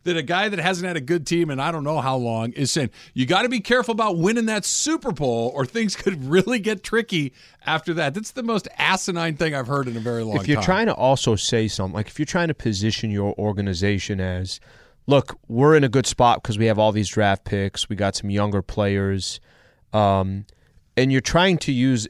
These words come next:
Speaker 2: a franchise that just won a Super Bowl as an example, that's idiotic. Like, it really is just a, a stupid game plan. This reminds me a little bit of the Rockies owner saying, "Well, you know, they're spending all this money,
Speaker 1: <laughs>
Speaker 2: but who knows how it's going to work?"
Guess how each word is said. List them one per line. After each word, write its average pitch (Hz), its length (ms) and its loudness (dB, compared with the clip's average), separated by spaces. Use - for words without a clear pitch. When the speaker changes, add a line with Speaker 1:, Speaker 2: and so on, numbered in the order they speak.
Speaker 2:
a 110 140 2
franchise 110 840 2
that 101 220 -2
just - 340 0
won 117 240 2
a 110 80 2
Super 113 400 -4
Bowl 104 360 0
as 95 140 -4
an 95 120 -2
example, 117 720 0
that's 135 320 2
idiotic. 131 640 2
Like, 117 200 0
it - 80 -4
really 170 340 2
is 131 140 2
just - 280 -2
a, 120 220 2
a 113 40 -2
stupid 143 440 0
game 113 220 2
plan. 101 240 -2
This 139 200 0
reminds 139 320 4
me 131 60 4
a 123 60 4
little 113 160 2
bit 104 160 2
of 101 180 0
the 107 80 2
Rockies 107 600 2
owner 95 540 -2
saying, 113 440 2
"Well, 113 400 6
you 139 100 4
know, 127 120 6
they're 123 120 4
spending 147 360 4
all 135 140 8
this 120 180 2
money, 113 500 2
Speaker 1:
<laughs> - 200 -10
Speaker 2:
but 120 240 4
who 147 140 2
knows 151 300 6
how 127 220 4
it's 113 120 0
going 120 280 2
to 107 60 2
work?" 120 460 2